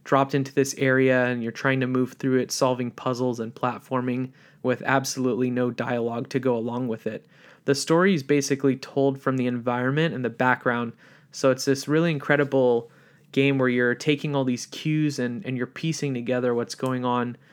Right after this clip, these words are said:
um, based on what's happening around you. And the ending in the game is something that I can't even explain. It's, uh, it's really cool. Very interesting. <laughs> Uh, it's, it's a, it's a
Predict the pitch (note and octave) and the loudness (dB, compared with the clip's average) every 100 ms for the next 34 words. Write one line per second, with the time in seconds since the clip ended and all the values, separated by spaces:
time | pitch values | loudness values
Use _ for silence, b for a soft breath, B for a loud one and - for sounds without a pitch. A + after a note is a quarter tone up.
0 | b b A#2+ A#2 A#2 C3+ C3+ C3+ B2+ A#2+ | b b -2 -2 0 0 0 2 0 0
1 | A#2 - A#2+ - B2 A#2 A#2 A#2+ B2+ A#2 | -2 -2 -2 -4 -6 -4 -4 -4 -4 -4
2 | A2+ - b b - C3 B2 - C#3 C#3 | -6 -10 b b -6 -2 -4 -4 -4 -2
3 | C3 B2 A#2+ A#2 A#2+ A#2+ A#2 - A#2+ A#2 | -2 -2 -4 -4 -4 -4 -6 -6 -4 -4
4 | A#2 - - - - C3+ C3 C3 A#2+ A#2+ | -6 -10 -16 -10 -4 -4 -2 -4 -4 -10
5 | - b b b b b _ C3+ A#2 A#2 | -12 b b b b b _ -2 -2 -4
6 | - C3 C3+ - C3+ C3+ C3+ B2+ B2 A#2+ | -6 -6 -4 -2 -2 0 -2 -2 -4 -6
7 | - - A#2+ A#2 A#2 A2+ - A#2 A#2 A2 | -10 -8 -4 -2 -2 -4 -4 -4 -4 -4
8 | - A2 - B2 B2+ A#2+ G2+ - A2 A#2 | -6 -8 -8 -4 -2 -2 -4 -4 -6 -6
9 | _ b b b b _ _ _ - A#2+ | _ b b b b _ _ _ -12 -4
10 | B2+ A#2+ G#2+ - A2 - - C3 - - | -2 -2 -4 -8 -12 -12 -12 -10 -8 -8
11 | - _ B B B B - B2+ B2 A2+ | -10 _ B B B B -2 0 0 -4
12 | A2 - C#3 D3 C3 - D3 D3 C3+ | -8 -6 0 0 0 0 0 2 0